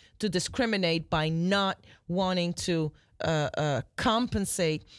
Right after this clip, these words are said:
for the damages that were caused. I mean, come on, the damages were caused on both sides. So you cannot say, like, "Oh, it's been so long ago,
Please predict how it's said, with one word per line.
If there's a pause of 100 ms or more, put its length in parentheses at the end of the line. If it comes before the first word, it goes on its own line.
(120)
for
the
damages
that
were
caused. (380)
I
mean, (100)
come
on,
the
damages
were
caused
on
both
sides. (240)
So
you
cannot
say,
like,
"Oh,
it's
been
so
long
ago,